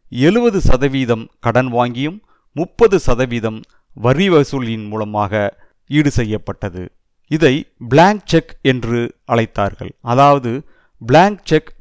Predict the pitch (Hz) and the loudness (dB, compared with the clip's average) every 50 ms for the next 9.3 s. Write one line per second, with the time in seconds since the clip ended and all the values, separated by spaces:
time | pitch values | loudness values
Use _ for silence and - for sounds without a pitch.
0 | 127 123 143 170 160 - 175 151 139 120 - - 120 117 - - - 127 139 - | -4 0 0 0 2 2 0 2 2 0 -4 -4 -4 -4 -4 -2 -2 -2 0 0
1 | - - 147 135 127 120 117 - - 117 120 - - 113 107 101 - 110 101 110 | 2 2 2 2 4 2 0 0 -4 -8 -8 -6 -6 -6 -6 -4 -6 -6 -4 -4
2 | 151 190 - _ _ _ _ _ _ _ _ 127 - - - - 196 180 170 170 | -6 -8 -8 _ _ _ _ _ _ _ _ 2 2 2 2 4 2 2 2 0
3 | - - 123 123 139 160 190 208 208 196 190 147 143 139 139 135 131 127 123 123 | -6 -4 0 0 4 4 6 4 6 4 4 2 2 2 2 0 -2 0 2 2
4 | 123 117 117 117 120 - - 120 120 - - - - - 127 113 107 107 104 101 | 2 2 2 0 -4 -6 -6 -6 -6 -4 -6 -8 -10 -4 -4 -4 -2 -2 -2 -2
5 | 98 98 92 - - 127 117 120 117 110 110 120 - - 127 - - 117 113 113 | -4 -4 -6 -8 -10 -8 -4 0 0 2 2 0 0 -2 -4 -4 -2 -6 -6 -6
6 | - _ _ _ _ _ - 117 113 135 151 160 175 170 - - - 143 127 - | -8 _ _ _ _ _ -16 -4 4 6 6 6 6 2 -4 -4 -2 -2 -2 -4
7 | - - - 120 120 113 98 101 107 107 104 - - - 117 117 107 - - 104 | -12 -10 -4 -4 -4 -4 -4 -8 -8 -6 -8 -8 -6 -4 -4 -4 -4 -4 -6 -6
8 | 98 92 90 - 92 90 - _ _ _ _ _ _ _ _ - 156 202 226 247 | -6 -6 -6 -8 -10 -12 -12 _ _ _ _ _ _ _ _ -6 -2 4 4 4
9 | 220 185 160 156 175 | 4 4 2 0 0